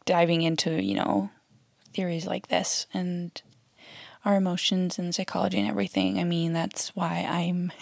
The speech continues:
<laughs> even doing this podcast, because I find, I,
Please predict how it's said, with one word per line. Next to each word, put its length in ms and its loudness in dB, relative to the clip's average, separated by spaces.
<laughs> 260 8
even 260 8
doing 300 4
this 180 0
podcast, 540 4
because 280 2
I 120 -2
find, 680 -2
I, 160 4